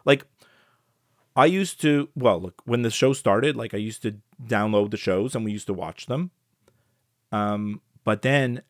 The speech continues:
at a certain point, I could not do that anymore. I couldn't do it anymore because I could not go on any social media without getting a spoiler. It was impossible.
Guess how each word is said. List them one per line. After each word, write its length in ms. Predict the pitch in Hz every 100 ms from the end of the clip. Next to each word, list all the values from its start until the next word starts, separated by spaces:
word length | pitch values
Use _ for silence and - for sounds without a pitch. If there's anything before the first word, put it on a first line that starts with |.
| _
at 140 | 110
a 40 | 107
certain 280 | - 120 110
point, 260 | 143 127
I 60 | 117
could 200 | - 139
not 280 | 123 113 -
do 160 | -
that 160 | 127 90
anymore. 460 | 80 76 76 76 _
I 60 | 107
couldn't 260 | - 143 117
do 160 | 127
it 60 | 160
anymore 360 | 120 98 95
because 340 | 95 113 120 107 - _ _ _ _ _ -
I 100 | 131
could 220 | - 139
not 280 | 135 147 139
go 440 | 127 127 117 135 - _ _ _ _ _ -
on 160 | 120 -
any 240 | 135 139 151
social 340 | 147 135 135
media 480 | 120 117 104 92 110 _ _ _ _ _ _ -
without 280 | 117 113
getting 220 | 110 110 107
a 60 |
spoiler. 440 | - - 110 92 -
It 80 | 131
was 180 | 135 127
impossible. 800 | 143 123 127 131 - 90 82